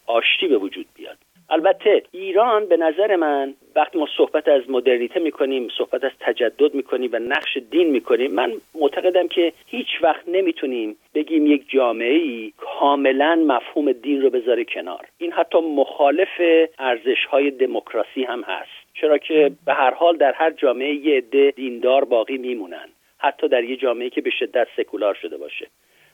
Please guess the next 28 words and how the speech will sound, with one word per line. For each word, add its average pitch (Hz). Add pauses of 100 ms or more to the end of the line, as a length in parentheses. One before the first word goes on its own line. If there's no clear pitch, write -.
(160)
و 135 (360)
در 139
یک 147
جامعه 135
دموکراتیک 127 (380)
یکی 175
از 139 (220)
شروط 147 (100)
اساسی 123
این 170
است -
که 156 (360)
به 135 (100)
آرا 123
و 160
عقاید 123
همه 120
احترام 160
گذاشته 92
بشه. - (380)
لذا 180 (300)
پیروان 151
همه 190
ادیان 139 (280)
بایستی 135
در 127
جامعه 123
آینده، 127